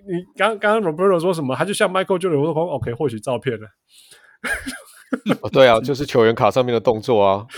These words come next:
Speaker 1: <laughs> 对啊，你，你给他攻，
Speaker 2: 对啊。
Speaker 1: 你，你拍球的时候根本都没入去。对啊，快攻灌篮吧，他很会跳的啦，然后都会守上对方最强的球员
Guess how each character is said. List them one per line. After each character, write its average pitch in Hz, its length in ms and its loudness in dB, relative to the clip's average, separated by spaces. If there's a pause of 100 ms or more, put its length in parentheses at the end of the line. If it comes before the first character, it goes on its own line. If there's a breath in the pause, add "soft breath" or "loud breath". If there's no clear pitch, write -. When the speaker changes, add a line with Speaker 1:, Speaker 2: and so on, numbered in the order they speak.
(140 loud breath)
Speaker 1:
<laughs> - 320 2
对 226 240 4
啊， 196 160 4
你， 247 260 -4
你 262 160 -4
给 - 120 0
他 196 120 4
攻， 262 260 -2
Speaker 2:
对 - 0 -
啊。 302 120 -14
Speaker 1:
你， 262 240 -8
你 311 100 -8
拍 339 200 -2
球 151 220 -2
的 175 60 -4
时 180 220 -4
候 185 80 -10
根 202 160 -8
本 240 180 -4 (800 soft breath)
都 190 100 -6
没 180 180 -2
入 117 220 -8
去。 113 220 -14 (260)
对 120 140 -12
啊， 117 200 -10
快 165 180 -2
攻 151 260 -2
灌 147 200 -2
篮 120 180 -16
吧， - 280 -14 (160)
他 - 100 -2
很 165 100 4
会 165 60 0
跳 117 280 -10
的 80 80 -14
啦， - 180 -18 (180)
然 120 140 -12
后 143 140 -4
都 160 140 -6
会 165 80 -4
守 113 200 -10
上 135 220 -6
对 135 160 -6
方 123 240 -10
最 123 160 -10
强 - 220 -16
的 - 60 -20
球 123 240 -16
员 - 80 -20